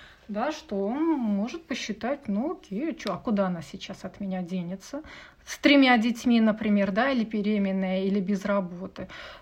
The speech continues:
Ну, значит, я могу себя как-то вот это немножко подоминировать тогда, показать, кто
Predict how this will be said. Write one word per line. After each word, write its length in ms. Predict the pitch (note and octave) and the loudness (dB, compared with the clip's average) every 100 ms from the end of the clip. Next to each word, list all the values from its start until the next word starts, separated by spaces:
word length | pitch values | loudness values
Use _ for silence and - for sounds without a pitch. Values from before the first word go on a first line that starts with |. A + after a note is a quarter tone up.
| - | 0
Ну, 180 | G#3 | 2
значит, 420 | B3 D#4+ D#4+ D#4+ C4 | 6 6 6 2 0
я 180 | A#3+ C#4 | 2 4
могу 460 | D4 B3 G3 B3+ | 4 2 0 0
себя 340 | D#4+ G#3+ G3 G#3 | -2 -2 -2 0
как-то 300 | B3 A#3 G#3+ | -2 -4 -10
вот 120 | G3 | -10
это 100 | F#3 - | -16 -8
немножко 420 | F#3+ F#3 - - | -6 -6 -10 -14
подоминировать 1120 | - G3+ G3+ G3+ F#3 F3+ A#3 D#4+ D4+ C4+ C4 - | -6 0 4 4 4 4 4 4 2 0 -6 -6
тогда, 360 | G3 F#3 G#3 | -6 -2 -4
показать, 500 | B3 G#3+ F#3+ F3+ E3+ | -2 -6 -6 -6 -8
кто 220 | - - | -8 -10